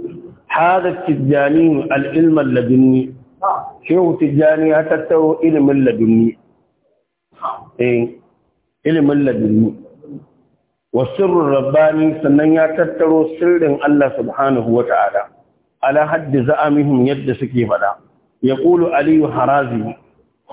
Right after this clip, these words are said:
Aliyu Harazimi yana cewa huwa Tijjani, min al-ulama'i al-amilina, yana daga cikin malamai masu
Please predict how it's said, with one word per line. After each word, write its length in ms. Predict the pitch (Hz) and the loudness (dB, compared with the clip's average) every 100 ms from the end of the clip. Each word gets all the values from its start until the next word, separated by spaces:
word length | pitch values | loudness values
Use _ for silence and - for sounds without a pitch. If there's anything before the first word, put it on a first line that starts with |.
| - - | -10 -6
Aliyu 320 | 113 139 165 151 | -2 2 2 2
Harazimi 680 | 139 147 165 147 147 156 | 2 2 2 2 2 4
yana 220 | 160 156 156 | 2 0 -2
cewa 240 | - 147 131 | 0 0 0
huwa 280 | 151 156 156 - | 2 0 0 -4
Tijjani, 760 | 135 107 135 143 143 143 143 - _ _ _ _ _ _ _ _ 104 | -6 -4 -2 0 0 -2 -6 -14 _ _ _ _ _ _ _ _ 0
min 220 | 139 165 | 2 2
al-ulama'i 720 | 151 143 135 127 143 147 135 123 | 0 0 0 2 2 0 -2 -2
al-amilina, 800 | 135 139 135 120 120 120 107 110 | 0 0 0 0 2 2 0 -2
yana 220 | 147 143 | 0 0
daga 220 | 131 123 117 | 0 -2 -4
cikin 240 | 135 165 | -4 0
malamai 600 | 151 151 135 123 123 143 139 | 2 2 0 0 2 2 2
masu 300 | 117 107 | 0 -2